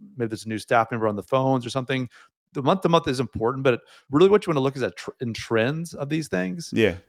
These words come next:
Speaker 1: You know, from, fr-, over the course of a year, or, you know, from a qu-, from one quarter to the next quarter, what are things looking like?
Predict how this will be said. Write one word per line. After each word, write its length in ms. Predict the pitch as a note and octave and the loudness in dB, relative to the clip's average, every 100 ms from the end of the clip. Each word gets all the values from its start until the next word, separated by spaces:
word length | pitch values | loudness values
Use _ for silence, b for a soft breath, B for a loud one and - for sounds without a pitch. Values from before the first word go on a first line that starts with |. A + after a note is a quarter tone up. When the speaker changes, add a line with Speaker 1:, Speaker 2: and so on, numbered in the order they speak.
| - | -4
Speaker 1:
You 80 | A#2+ | 2
know, 240 | A#2 A2 | 4 2
from, 200 | - G#2+ _ _ | -2 -8 _ _
fr-, 120 | - - | -20 0
over 240 | E3 E3+ E3+ | 4 4 4
the 120 | D#3 | 2
course 380 | - D3 D3 C#3+ | 2 2 2 4
of 160 | C3 | 2
a 60 | A#2+ | 0
year, 380 | A2+ A#2+ A#2 A#2+ | 0 4 4 4
or, 480 | A2+ G#2+ G#2+ G#2+ B2 | 4 4 6 4 0
you 80 | A2 | -2
know, 80 | |
from 220 | - B2 A2+ | 0 0 0
a 40 | |
qu-, 220 | - - - | -4 -12 -4
from 200 | C3+ C3 | 0 4
one 180 | C#3 | 4
quarter 320 | C#3+ - C#3+ B2 | 2 0 2 0
to 140 | A#2 | -4
the 80 | G#2+ | -6
next 240 | A2+ - | -6 -6
quarter, 500 | - A2 G#2 G#2 G2 b b b - | -6 0 2 2 2 b b b 2
what 220 | B2+ C#3+ | 4 4
are 60 | |
things 260 | C3 B2 G#2 | 2 -6 -6
looking 340 | A2 - A2 | -8 -8 -8
like? 380 | G2 F#2+ G2 - | -2 0 -2 -8